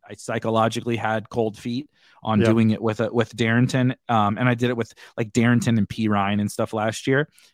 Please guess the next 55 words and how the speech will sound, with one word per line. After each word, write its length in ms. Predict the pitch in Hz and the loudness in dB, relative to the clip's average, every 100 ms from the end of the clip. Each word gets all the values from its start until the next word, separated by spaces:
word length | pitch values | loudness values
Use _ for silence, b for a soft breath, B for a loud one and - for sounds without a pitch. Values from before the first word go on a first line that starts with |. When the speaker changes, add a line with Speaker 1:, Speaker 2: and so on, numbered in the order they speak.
| b | b
Speaker 1:
And 80 | 135 | 0
so 60 | 117 | 0
I 60 | |
think 160 | 113 117 | 0 -6
it's 100 | - | -4
possible 380 | 113 104 - 104 | -4 -4 -6 -8
I 80 | 95 | -6
hedged 280 | 110 107 | -8 -8
my 100 | 110 | -4
bets 420 | 98 98 113 - - | -4 -4 -6 -8 -10
this 180 | 92 - | -6 -4
year 280 | 113 107 123 b _ _ - | -2 -2 -4 b _ _ 0
inappropriately, 880 | 127 107 120 113 135 127 143 147 160 _ _ _ _ _ - | 0 0 -2 -2 -6 -6 -6 -8 -10 _ _ _ _ _ -10
Speaker 2:
Mm-hmm. 240 | 127 120 | -6 -2
Speaker 1:
but 100 | 131 | 0
it 80 | 131 | 0
was 320 | 120 107 - _ _ - | -4 -6 -12 _ _ -6
Jerick 240 | 120 151 | -4 -2
McKinnon 480 | 180 156 117 117 127 - _ _ _ | -2 0 0 0 -4 -8 _ _ _
and 140 | 117 110 | -2 2
Donta 340 | 120 120 113 | 2 0 -4
Foreman 420 | - 107 90 90 - _ - | -4 -4 -4 -8 -14 _ 0
were 100 | 117 | 4
my 140 | 107 | 4
two 180 | - 123 | 2 0
guys 500 | 110 98 92 95 - _ | 0 -2 -2 -8 -14 _
that 140 | - 110 - | -6 -6 -2
I 100 | 104 | -2
was 180 | 98 | -2
just 200 | 101 101 | -8 -10
like, 160 | 101 90 _ _ _ _ _ _ _ | -10 -10 _ _ _ _ _ _ _
"These 160 | 139 | -2
are 40 | 160 | 0
the, 140 | 160 - - | -2 -4 -4
wh-, 240 | 131 - | -4 -2
why 200 | 123 135 | 0 2
are 100 | 156 | 0
these 160 | 139 127 | -2 -6
guys 160 | 117 | -8
eighteenth 320 | 120 120 113 | -8 -8 -8
round 180 | 110 104 | -6 -4
picks?" 200 | 117 - | -4 -6
It 80 | 101 | -8
didn't 180 | 117 135 | 0 2
make, 160 | 139 | 2
it 140 | - 113 | -2 0
never 320 | 113 139 196 | 4 4 2
made, 160 | 131 - | 0 -6
it 80 | - | -12
still 260 | - 214 | -4 -2
doesn't 220 | 185 - | -2 -6
make 160 | 117 107 | -8 -12
sense 240 | 104 95 | -10 -8
to 60 | - | -4
me. 160 | 95 | -4